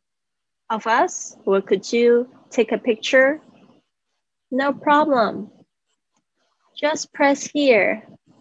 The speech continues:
Give us the lake for the background. Say cheese. Cheese. Here's your camera.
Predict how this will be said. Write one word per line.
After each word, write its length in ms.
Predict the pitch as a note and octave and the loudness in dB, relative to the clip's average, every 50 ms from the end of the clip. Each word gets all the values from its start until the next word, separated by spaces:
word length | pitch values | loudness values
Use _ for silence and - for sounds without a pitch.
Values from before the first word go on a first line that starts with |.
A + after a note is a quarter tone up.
| _ _ _ _ _ _ _ | _ _ _ _ _ _ _
Give 240 | - C#4+ C#4+ D4+ C#4+ | 0 0 2 2 4
us 280 | C#4+ B3 A3 G#3+ - - | 2 2 2 0 -2 -2
the 200 | - G#3+ G#3 G3+ | 2 2 4 4
lake 680 | G3+ G#3 G#3+ G#3+ A3 A3+ B3 C4 B3+ - - - - _ _ _ _ _ - | 4 4 4 4 4 4 2 0 -2 -6 -16 -20 -20 _ _ _ _ _ -2
for 120 | A#3+ A3 | 0 2
the 120 | F#3+ G#3+ | 2 2
background. 720 | G#3 - A#3 A#3+ B3+ - - G#3 - - - - - - - _ _ _ _ _ _ _ _ _ _ _ _ _ _ _ _ _ _ _ _ _ _ _ _ _ _ _ | 2 2 0 0 0 -2 -2 -2 -2 -2 -4 -6 -12 -16 -20 _ _ _ _ _ _ _ _ _ _ _ _ _ _ _ _ _ _ _ _ _ _ _ _ _ _ _
Say 300 | - - - B3 A#3+ A#3+ | -20 -4 2 2 4 4
cheese. 760 | A#3+ - - - D4 C#4+ C#4 C4 B3+ B3 B3+ C4 B3+ - - - _ _ _ _ _ _ _ _ _ _ _ _ _ _ _ _ _ _ _ - | 2 0 0 0 2 2 4 4 2 2 0 -2 -4 -8 -14 -20 _ _ _ _ _ _ _ _ _ _ _ _ _ _ _ _ _ _ _ -16
Cheese. 680 | - - C#4+ C#4 C#4 C4 B3 A#3 A3+ A#3+ A#3+ B3 - - _ _ _ _ _ _ _ _ _ _ _ - - _ _ _ _ _ _ _ _ _ _ _ _ _ _ _ _ - | -8 -4 -2 0 2 2 0 0 0 -2 -4 -6 -10 -16 _ _ _ _ _ _ _ _ _ _ _ -20 -20 _ _ _ _ _ _ _ _ _ _ _ _ _ _ _ _ -2
Here's 320 | D4 D4+ D#4 D#4+ D4 - | 2 4 4 4 4 4
your 180 | D4+ C4+ C4+ C4 | 4 4 4 2
camera. 760 | C4 - C#4 C#4 D4 D#4 D#4 C#4+ A#3+ G3+ F3+ - - G#3+ | 0 -2 -2 -2 0 0 2 2 2 2 0 -2 -6 -10